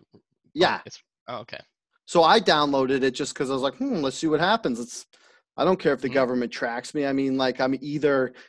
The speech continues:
Speaker 2: in my house or where I work looking at dumb videos on Reddit, so I don't understand <laughs> what the government's gonna gain by spying on me.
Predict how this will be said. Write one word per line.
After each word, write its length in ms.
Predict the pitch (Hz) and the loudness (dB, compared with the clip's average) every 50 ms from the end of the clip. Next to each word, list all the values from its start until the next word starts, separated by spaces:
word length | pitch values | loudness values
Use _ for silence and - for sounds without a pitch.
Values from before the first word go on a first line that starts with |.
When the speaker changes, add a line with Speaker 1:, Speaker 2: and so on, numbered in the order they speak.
| _ _ - | _ _ -2
Speaker 2:
in 160 | 160 156 156 | 0 2 2
my 160 | 151 139 139 | 2 0 0
house 420 | 127 - 156 165 170 151 135 - - - | 0 0 2 2 2 2 0 -2 -6 -2
or 200 | 139 143 139 135 | 0 0 2 2
where 240 | 131 139 135 135 127 | 2 2 2 2 2
I 120 | 120 117 | 2 2
work 380 | 113 127 160 165 143 131 - - | 2 4 4 4 4 2 -2 -6
looking 360 | 131 127 135 131 - 143 131 | -4 -4 -4 -2 -2 -2 -2
at 220 | 123 113 101 101 | -2 -4 -4 -4
dumb 260 | - 131 131 131 127 113 | -2 0 0 0 -2 -2
videos 480 | 120 127 131 143 135 127 123 117 120 123 | -2 -2 0 2 2 2 2 2 0 -2
on 140 | 120 113 | -2 -2
Reddit, 460 | 104 104 120 139 151 117 107 120 120 - | -2 0 0 2 2 0 0 -4 -6 -6
so 540 | - - - 123 113 113 117 117 110 - _ _ _ _ _ _ _ - | -8 -6 -4 -2 -2 -2 -2 -4 -6 -8 _ _ _ _ _ _ _ -6
I 80 | - 123 | -4 -4
don't 160 | 123 127 127 123 | -2 -2 -4 -4
understand 520 | 120 120 113 107 - - 135 123 120 113 | -4 -4 -6 -6 -6 -6 -6 -6 -6 -8
<laughs> 180 | 117 - - - | -10 -6 -2 0
what 160 | 190 175 - 233 247 - - - | 0 0 2 0 -2 -2 -4 -8
the 60 | 170 | -2
government's 540 | - 180 139 - - 202 190 165 147 - - | 0 0 2 2 2 2 2 2 0 0 2
gonna 200 | - 156 139 127 | 2 2 2 2
gain 320 | 113 139 143 147 147 143 | 0 0 2 2 2 0
by 140 | 120 120 113 | 0 0 -2
spying 420 | 110 - - 135 143 151 143 120 107 | -2 -4 -4 -4 -2 -2 -4 -4 -4
on 160 | 95 92 98 | -6 -8 -8
me. 180 | 101 107 113 | -8 -10 -10